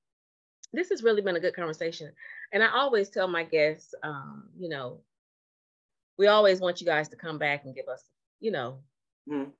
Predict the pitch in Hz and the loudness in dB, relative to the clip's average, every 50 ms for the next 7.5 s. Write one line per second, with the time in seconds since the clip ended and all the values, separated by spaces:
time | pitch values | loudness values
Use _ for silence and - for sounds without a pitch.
0 | _ _ - 190 185 185 175 175 175 175 180 165 151 135 135 - 147 139 139 - | _ _ -4 0 2 2 2 2 0 -2 -2 -2 -2 -4 -2 -2 -2 -2 -2 -4
1 | - - - - _ _ _ _ _ _ _ _ - 156 143 113 104 95 80 73 | -8 -12 -20 -20 _ _ _ _ _ _ _ _ -8 -6 -6 -6 -6 -8 -10 -12
2 | 73 76 160 180 247 294 285 349 269 277 269 254 262 262 233 294 269 254 262 254 | -12 -14 -12 -8 -8 -4 -2 0 0 2 2 0 2 4 4 4 6 4 4 4
3 | - 254 269 269 247 247 233 202 165 - - _ _ _ - - - - - - | 2 -4 -6 -6 -2 -2 -2 -2 -2 -6 -10 _ _ _ -20 -6 0 0 0 2
4 | - - 381 - - 403 - - - - 523 508 466 - - - - 233 214 196 | 2 -2 -2 0 0 -2 -2 -2 -6 -6 -4 -4 -4 -6 -8 -2 4 8 8 10
5 | 185 170 180 202 214 202 202 196 190 175 170 160 - 196 208 - 190 165 156 160 | 10 8 8 6 6 6 6 4 2 -2 -6 -8 -6 -6 -4 -2 0 0 0 0
6 | 165 175 180 175 _ _ _ - 220 - 269 - - - - 214 - - 202 392 | -2 -2 -4 -8 _ _ _ -16 -10 -10 -8 -8 -8 -10 -10 -12 -2 6 8 10
7 | 415 539 226 233 226 214 226 254 359 | 10 10 10 8 6 6 4 2 2